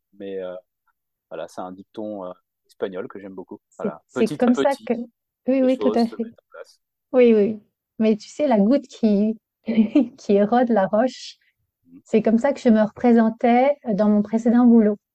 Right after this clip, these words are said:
Speaker 2: Parce que quand on me
Speaker 1: Ah.
Speaker 2: confiait une tâche, en fait, <laughs> on reconnaissait ma persévérance, en fait. Donc, <laughs> ça,
Speaker 1: Ah,
Speaker 2: ça m'a
Speaker 1: c'est
Speaker 2: parlé
Speaker 1: rigolo.
Speaker 2: totalement. <laughs>
Speaker 1: Il y a, il y a pas de hasard, <laughs> tu vois.
Speaker 2: Tout à fait. <laughs>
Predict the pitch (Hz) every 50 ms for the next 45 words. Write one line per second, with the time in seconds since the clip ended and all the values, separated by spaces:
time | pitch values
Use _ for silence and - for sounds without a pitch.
0 | _ _ _ _ _ _ _ _ _ _ - 214 208 214 226 233 254 262 254 247
1 | 247 233 233 - - 247 233 226 226 233 - 269 254 277 320 320 - - - -
2 | _ 208 214 214 - 240 277 277 - 247 220 190 214 226 190 190 233 233 - -
3 | - - - - _ - 202 202 196 - - 240 226 226 233 233 269 262 254 254
4 | 240 - 233 226 - - 226 208 208 208 208 196 202 214 208 - 185 180 160 -
5 | - - - _ 220 233 202 - - - - - 254 233 240 - 269 254 226 202
6 | 190 196 - 190 185 196 214 240 240 - - - 226 233 - 240 226 233 226 220
7 | 196 185 - - - - - - - 208 247 269 233 202 - 285 285 - - _
8 | 110 107 107 - 117 113 - - 117 117 117 110 110 107 107 104 92 - - -
9 | - - 104 - - 98 98 - 196 - _ _ 330 285 226 - 311 277 262 254
10 | - 240 233 233 - _ _ _ _ _ _ _ _ - _ _ _ 330 302 226
11 | - 320 302 226 - -